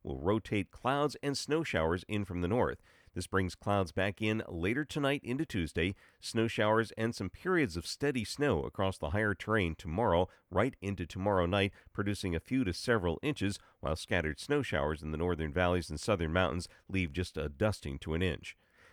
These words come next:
Mainly just clouds will prevail in southern valleys.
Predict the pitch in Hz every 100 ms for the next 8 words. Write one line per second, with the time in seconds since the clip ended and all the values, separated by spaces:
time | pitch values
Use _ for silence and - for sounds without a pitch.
0 | - 151 117 85 85 - 143 98 78 76
1 | - 73 71 65 71 - - 107 - 69
2 | 69 69 104 98 60 50 -